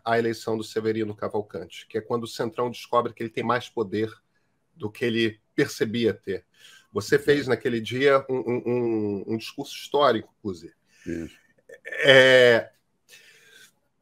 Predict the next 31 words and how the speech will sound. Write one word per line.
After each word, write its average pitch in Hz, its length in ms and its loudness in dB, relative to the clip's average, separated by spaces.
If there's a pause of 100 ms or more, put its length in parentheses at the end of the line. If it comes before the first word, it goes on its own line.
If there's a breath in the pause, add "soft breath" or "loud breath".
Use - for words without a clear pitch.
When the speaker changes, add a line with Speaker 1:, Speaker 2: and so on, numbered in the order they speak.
(1120)
Speaker 1:
a 165 100 4
gente 208 360 4
tá 185 220 2
com 185 140 -6
um 170 60 0
Centrão 165 640 0
que, 160 420 -4
mesmo 165 720 0
pós-orçamento 139 800 -2
secreto, 139 640 -4
tem 151 140 -8
uma 139 120 -6
quantidade 139 580 -2
de 123 80 -16
poder 135 480 -6
que - 160 -16
jamais 160 480 -10
teve 101 480 -6 (400)
nas 110 280 -2
mãos 113 260 0
do 120 80 -4
Speaker 2:
Hum. - 20 -4
Speaker 1:
Arthur 107 340 -10
Lira, 95 460 -2 (420)
não 104 240 0
é? 127 300 -2 (560 soft breath)
Esse 196 380 6
é 190 40 8
um 208 100 6
Congresso 165 760 4
Nacional, 131 720 -2